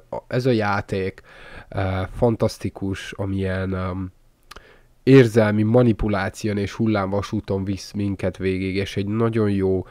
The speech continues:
ö, példánya a történetmesélésnek a videójátékokban, és valami olyasmi, amit felnőttként, öm, az ember szívesen játszik, és néz, és szórakoztatja magát egyszerre.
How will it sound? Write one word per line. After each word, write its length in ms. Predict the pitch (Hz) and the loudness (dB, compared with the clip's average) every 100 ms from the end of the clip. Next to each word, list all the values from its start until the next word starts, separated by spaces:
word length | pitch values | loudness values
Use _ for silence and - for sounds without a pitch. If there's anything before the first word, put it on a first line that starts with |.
| - - - - | -16 -20 -20 -10
ö, 80 | - 95 92 - | -6 -4 -2 4
példánya 800 | 117 110 98 92 92 101 92 85 | 6 6 2 -2 -2 -2 -2 -2
a 80 | 92 | -2
történetmesélésnek 1600 | - 117 104 107 90 92 - 95 98 - - 92 92 92 90 - | 4 4 4 0 -2 -4 -4 -2 -2 -4 -6 -6 -6 -6 -8 -6
a 60 | |
videójátékokban, 1200 | 95 92 92 90 90 - - 92 - 92 95 101 95 | -4 -2 -2 -2 -4 -6 -6 -6 -4 -4 -2 -2 0
és 240 | 92 - | -4 -6
valami 380 | - 95 98 101 | -2 0 0 -2
olyasmi, 480 | - 117 107 101 - | 2 2 2 -2 -4
amit 320 | 98 95 - - | -4 -4 -8 -12
felnőttként, 920 | - 110 110 104 92 92 - 92 92 - - - - - | -4 -2 0 0 -2 -4 -8 -6 -6 -10 -20 -20 -18 -6
öm, 460 | 95 92 90 90 - | -2 0 -2 -4 -6
az 180 | 101 98 | -6 -2
ember 400 | 104 98 95 90 | -2 -2 -2 -6
szívesen 840 | 87 - 110 98 92 - 87 90 85 | -8 -2 0 0 -2 -4 -6 -4 -4
játszik, 560 | 107 113 - - 101 | 0 0 -2 -6 -6
és 320 | - 104 95 - | -4 -4 -4 -4
néz, 640 | 101 104 104 95 92 87 | 0 2 0 0 -4 -8
és 140 | 98 95 | -10 -10
szórakoztatja 800 | - 92 92 - 92 - - 92 | -6 -4 -4 -6 -12 -12 -10 -8
magát 380 | - - - | -8 -10 -10
egyszerre. 460 | 90 101 - 95 95 | -10 -8 -6 -4 -6